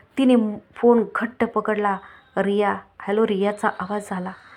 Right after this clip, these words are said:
आणि इकडे जुईचा हुंदका आला, पण तिने तोंडावर हात ठेवून थांबवला. "बोलायचं नाहीये का?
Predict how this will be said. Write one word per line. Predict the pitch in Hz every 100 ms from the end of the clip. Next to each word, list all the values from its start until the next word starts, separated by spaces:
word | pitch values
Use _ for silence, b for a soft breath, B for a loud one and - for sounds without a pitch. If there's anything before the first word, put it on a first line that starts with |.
| B B
आणि | - 302
इकडे | 254 302
जुईचा | 214 233 262 254 247
हुंदका | 220 208 233
आला, | 208 208 196
पण | - 196
तिने | 185 196 196
तोंडावर | 196 185 180 202 202
हात | 175 180
ठेवून | - - 202 208 196
थांबवला. | 185 180 185 185 _ _ b b b -
"बोलायचं | 170 185 202 202 240
नाहीये | 208 208 240
का? | 233 226